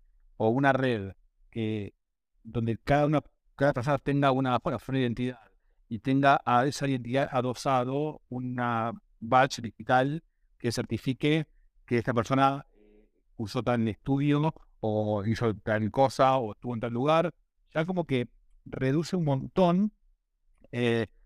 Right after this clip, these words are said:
los costos de transacción que te genera hacer esa legalización a través de, ¿no?, las vías tradicionales de ir al lugar, que te fotocopia, que el escribano, todo ese trabajo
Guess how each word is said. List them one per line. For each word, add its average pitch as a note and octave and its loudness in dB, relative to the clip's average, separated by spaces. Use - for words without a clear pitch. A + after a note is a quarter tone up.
los A#2+ -2
costos D#3 -2
de C#3+ -2
transacción C3 -2
que D3+ 0
te B2+ -2
genera C#3 -2
hacer A2 0
esa C3+ 2
legalización A#2 2
a C3 2
través G#2+ -2
de, A2+ 0
¿no?, A2 -2
las F#2+ -6
vías A2+ 0
tradicionales A#2 0
de A2 -2
ir A#2 0
al A#2 0
lugar, B2 2
que - -16
te - -20
fotocopia, A#2 -2
que A2 -2
el A2 0
escribano, B2 0
todo G#3+ 0
ese G3+ -2
trabajo D3 -4